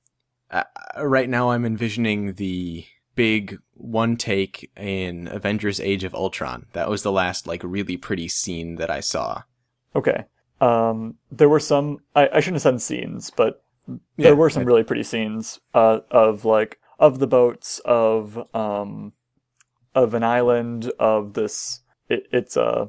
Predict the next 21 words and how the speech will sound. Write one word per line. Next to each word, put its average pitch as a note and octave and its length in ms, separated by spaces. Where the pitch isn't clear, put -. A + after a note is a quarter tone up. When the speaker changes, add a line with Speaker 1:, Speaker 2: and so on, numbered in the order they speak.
Speaker 2:
magic A#2 400
island A2+ 460
that A2+ 180
you're A#2 100
not A2+ 120
supposed - 220
to A2+ 60
find, A2+ 320
but A2 120
they A2+ 80
totally A2 320
found A2 260
anyway. A2 440
Speaker 1:
Neat. A#2+ 60
Speaker 2:
Um, A2 420
yeah, C3 200
it, A#2 320
it's C3+ 220
really, F3 260
really B2 240
cool. G#2+ 440